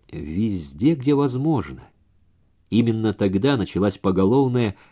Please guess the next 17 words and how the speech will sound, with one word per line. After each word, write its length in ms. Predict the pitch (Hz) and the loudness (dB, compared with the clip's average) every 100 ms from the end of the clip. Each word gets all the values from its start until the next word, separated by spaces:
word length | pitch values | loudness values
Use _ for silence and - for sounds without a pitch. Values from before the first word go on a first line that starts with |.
| _ | _
экспроприация 1120 | - 117 - - 110 113 117 143 147 - 101 87 | -2 -2 -2 -2 -2 2 2 2 0 0 0 0
собственности 920 | - 135 156 - 117 92 80 - 82 | 2 2 2 -2 -8 -6 -8 -6 0
у 220 | 90 90 | 2 2
маломальски 680 | 87 139 120 120 160 - 139 | 2 0 0 0 -2 -2 0
обеспеченных 840 | 120 107 - - 143 135 127 90 | 2 2 -2 0 0 2 0 0
граждан. 600 | 78 131 151 113 65 - - _ _ _ _ _ - - - - | 0 0 2 -2 -8 -16 -18 _ _ _ _ _ -20 -20 -20 -18
Что 260 | - - 180 | -14 6 8
же 200 | 185 180 | 10 8
касалось 640 | - 160 - 185 160 - 92 90 - | 6 0 4 4 4 0 -12 -12 -6
религии, 800 | 98 110 127 202 190 92 80 80 - | 0 2 2 2 0 0 -2 -4 -2
то 160 | 101 | 2
ее, 260 | 104 147 202 | 4 6 4
как 200 | 196 131 | 4 0
тебе 280 | - 127 120 | 2 4 4
известно, 640 | 98 127 226 - 78 73 _ - - - - | 2 2 0 0 -10 -14 _ -20 -20 -20 -4
объявили 680 | - 101 117 214 214 175 - | 0 4 6 8 8 6 6
опиумом 600 | 190 226 190 190 185 156 | 2 4 2 4 2 2